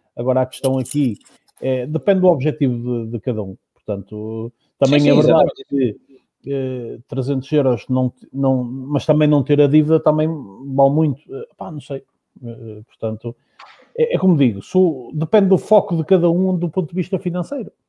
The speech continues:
Speaker 2: Sim, desde que poupem.
Speaker 1: Exatamente.
Speaker 2: Desde que peguem nesse dinheiro que eu, que, que, que eu acho que é possível amortizar e façam alguma coisa com ele, seja o fundo de emergência, seja o investimento, seja o que for, o que eu acho que é importante que as pessoas tenham atenção é a Euribor vai subir.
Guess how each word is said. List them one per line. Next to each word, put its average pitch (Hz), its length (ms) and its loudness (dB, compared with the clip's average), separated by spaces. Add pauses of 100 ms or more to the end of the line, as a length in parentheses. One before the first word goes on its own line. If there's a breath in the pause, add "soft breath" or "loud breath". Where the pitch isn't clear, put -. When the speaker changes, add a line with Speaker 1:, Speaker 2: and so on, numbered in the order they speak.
(400 loud breath)
Speaker 2:
Sim, 311 140 2
desde 262 180 4
que - 60 -14
poupem. 208 560 2 (480)
Speaker 1:
Exatamente. 147 580 -2 (680)
Speaker 2:
Desde 165 220 -6
que - 60 -20
peguem 196 200 2
nesse 196 220 0
dinheiro 170 240 2
que 175 60 0
eu, 160 140 2
que, 160 240 -4
que, 151 200 -14
que 160 100 -6
eu 160 80 4
acho 160 120 2
que 170 80 2
é - 20 6
possível 160 280 2
amortizar 147 400 0
e 135 80 0
façam 147 320 -2
alguma 139 180 -2
coisa 139 200 -4
com 123 100 -4
ele, 165 60 2
seja 135 220 -4
o 131 40 -2
fundo 135 160 -6
de 135 60 -4
emergência, 127 360 -4
seja 127 220 -6
o - 20 -2
investimento, 127 360 -6
seja 127 180 -4
o 120 40 -4
que 123 60 -16
for, 123 160 -2
o - 340 -20
que - 60 -6
eu 170 60 6
acho 175 140 2
que 180 60 2
é 170 40 4
importante 156 300 0
que 151 80 -2
as 151 60 0
pessoas 147 160 0
tenham 143 220 -2
atenção 139 380 0
é 127 140 0
a 156 40 6
Euribor 156 420 6
vai 147 120 4
subir. - 400 -6